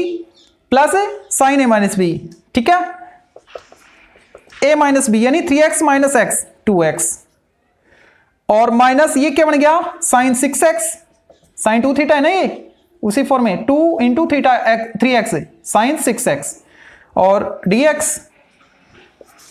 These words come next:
अब ये अलग-अलग टर्म में आ गए, plus minus आ गया था ना। अब separate integration करेंगे इनका,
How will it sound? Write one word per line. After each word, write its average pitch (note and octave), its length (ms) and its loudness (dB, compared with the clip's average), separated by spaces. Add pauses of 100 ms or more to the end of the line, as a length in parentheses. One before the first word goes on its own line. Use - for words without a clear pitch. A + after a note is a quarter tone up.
(840)
अब B3+ 100 0
ये D4+ 120 0
अलग-अलग C4+ 500 2
टर्म B3 160 2
में A#3 100 2
आ E3+ 80 2
गए, F3 140 -2
plus G3+ 260 -2
minus F3+ 280 -2
आ D3+ 60 2
गया C#3 120 -2
था D#3+ 100 0
ना। C4+ 100 2 (720)
अब C4 140 2
separate C4 400 2
integration F#3+ 500 0
करेंगे D#3 260 0
इनका, C#3+ 200 0